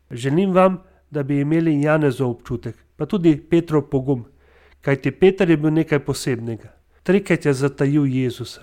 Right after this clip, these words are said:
bil je nekaj posebnega. A takoj, ko je drugi najmlajši rekel: "Gospod je", se je vrgel v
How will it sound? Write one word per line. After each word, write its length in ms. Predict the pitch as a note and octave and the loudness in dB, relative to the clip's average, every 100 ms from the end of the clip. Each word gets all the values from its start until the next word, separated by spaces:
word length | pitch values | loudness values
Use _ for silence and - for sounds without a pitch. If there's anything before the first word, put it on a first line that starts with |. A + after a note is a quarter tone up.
| - - | -20 -10
bil 220 | F3 G#3 | -4 -2
je 100 | C#3 | -2
nekaj 280 | D3 C#3+ B2+ | -4 -4 -6
posebnega. 760 | C3 - B2+ A#2 A2 G#2+ _ | -8 -6 -6 -6 -10 -16 _
A 80 | C#3 | -8
takoj, 360 | - C#3 F#3+ F#3 | -4 0 4 4
ko 100 | D#3+ | 4
je 100 | C#3+ | 2
drugi 300 | C3 F3 E3 | 4 4 4
najmlajši 640 | D3+ D#3 D#3+ D#3 D3+ D3 C#3+ | 4 4 4 2 2 0 0
rekel: 300 | F3 D#3 C#3 | 0 0 -4
"Gospod 520 | C3+ - - F#3+ F#3+ | -4 -4 -2 -2 2
je", 220 | F3 E3+ - _ | 0 0 -10 _
se 180 | - D#3+ | -6 -2
je 60 | C#3+ | 0
vrgel 420 | B2 F3+ D#3+ | 2 2 4
v 80 | D#3+ | 2